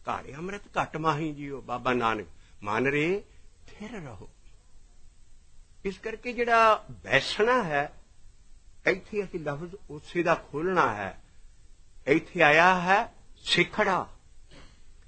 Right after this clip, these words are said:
ਸਿਖੜਾ ਕੋਈ ਲਫ਼ਜ਼ ਨਹੀਂ ਹੈ, ਇਹ ਮਨ ਦਾ ਹੀ ਖੜਾ ਹੋਣਾ ਲਿਖਿਆ, ਸੇ ਖੜਾ। ਜੋ ਗੁਰ ਦੇ ਉਸ ਅਕਾਲ ਪੁਰਖ ਦੇ ਅੱਗੇ ਜਿਹਨੇ ਆਪਣਾ ਮਨ ਖੜਾ ਕਰ ਲਿਆ।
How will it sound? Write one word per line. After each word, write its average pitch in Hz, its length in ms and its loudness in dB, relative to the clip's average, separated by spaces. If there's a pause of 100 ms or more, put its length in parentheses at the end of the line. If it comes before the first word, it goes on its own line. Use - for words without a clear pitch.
(140)
ਸਿਖੜਾ 202 480 -4
ਕੋਈ 277 140 -8
ਲਫ਼ਜ਼ 208 300 -4
ਨਹੀਂ 277 240 -8
ਹੈ, 165 180 -10 (2000)
ਇਹ 156 180 -6
ਮਨ 113 420 -2
ਦਾ 147 100 -4
ਹੀ 175 160 0
ਖੜਾ 120 300 -2
ਹੋਣਾ 127 280 -10
ਲਿਖਿਆ, 117 400 -4
ਸੇ 127 360 0
ਖੜਾ। 113 380 -10 (1120)
ਜੋ 135 360 -2
ਗੁਰ 143 320 -8
ਦੇ 185 420 4
ਉਸ 165 300 -6 (160)
ਅਕਾਲ 151 360 -2
ਪੁਰਖ 165 200 -16
ਦੇ 165 200 -10
ਅੱਗੇ 165 240 -2
ਜਿਹਨੇ 180 260 -2
ਆਪਣਾ 165 300 -4
ਮਨ 139 300 0
ਖੜਾ - 420 -8
ਕਰ 117 220 -8
ਲਿਆ। 90 180 -18